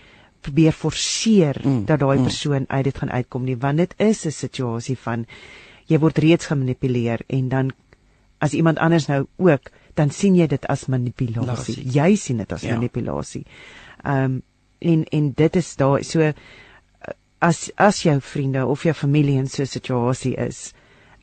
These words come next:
Speaker 1: eh, ondersteun hulle. Hou die deur oop vir ondersteuning in die sin van, "Ek is daar vir jou, ek is lief vir jou. Hier is 'n lewe
Speaker 2: Mm.
Speaker 1: buite hierdie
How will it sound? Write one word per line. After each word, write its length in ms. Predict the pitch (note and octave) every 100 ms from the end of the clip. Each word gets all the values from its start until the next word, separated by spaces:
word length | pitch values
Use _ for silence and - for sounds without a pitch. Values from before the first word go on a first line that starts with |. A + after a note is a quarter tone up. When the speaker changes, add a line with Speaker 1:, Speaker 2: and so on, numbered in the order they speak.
| _ _ -
Speaker 1:
eh, 200 | C3+ C3
ondersteun 680 | - E3 D#3+ - - E3 D#3+
hulle. 340 | D3 A2 - - _ _ _ _ _
Hou 280 | - C3+ E3
die 200 | A#3+ C#3+
deur 400 | D3 D3+ F3+ G3 -
oop 280 | E3+ D3 - - - - - - -
vir 260 | F3 D#3+ -
ondersteuning 1160 | D#3 D3+ - - - F#3+ F#3+ F3+ F3+ F3 F3 - - - - _
in 120 | D#3+
die 100 | D#3+
sin 360 | C#3+ - D#3+ D#3
van, 480 | - D3 C#3 C3+ B2+ _ _ _ - -
"Ek 140 | G3+
is 100 | A3
daar 220 | D#3 C3+ B2+
vir 140 | C3+
jou, 100 | B2+
ek 100 | C3
is 120 | D3+
lief 160 | F3+ E3
vir 140 | D3+
jou. 260 | C3+ B2 B2+ - - _
Hier 200 | D#3+ G#3
is 140 | A#3 F#3
'n 120 | C#3
lewe 540 | D3 E3+ C3 A#2 B2 -
Speaker 2:
Mm. 320 | C3+ B2+ A#2+
Speaker 1:
buite 420 | B2 D#3 D#3 - D3
hierdie 500 | A2+ A2 D#2 -